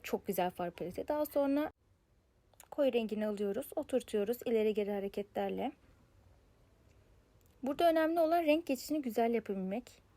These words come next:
Ama aynı zamanda renk geçişi olduğunda farkında olmak. Yani hep aynı tonlarda değil de biraz da hani orada bir, e, yukarı çektirme olduğunu, gözünüzün daha yukarı çektim. Bakın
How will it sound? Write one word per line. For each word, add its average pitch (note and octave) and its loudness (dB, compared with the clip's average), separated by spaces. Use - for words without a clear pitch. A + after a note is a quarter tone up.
Ama A#3 2
aynı A#3+ 4
zamanda G#3 0
renk A#3 2
geçişi - -4
olduğunda G#3 0
farkında G3+ -2
olmak. F#3+ -4
Yani G#3 0
hep C#4 2
aynı C4+ 6
tonlarda B3+ 2
değil D4+ -2
de A3+ 2
biraz A3+ 2
da A#3+ 2
hani A3 0
orada A#3 6
bir, A#3 6
e, G#3 0
yukarı A#3 4
çektirme A3+ 0
olduğunu, G3+ 0
gözünüzün G3+ 0
daha G#3 6
yukarı G#3 0
çektim. G3 -6
Bakın - -6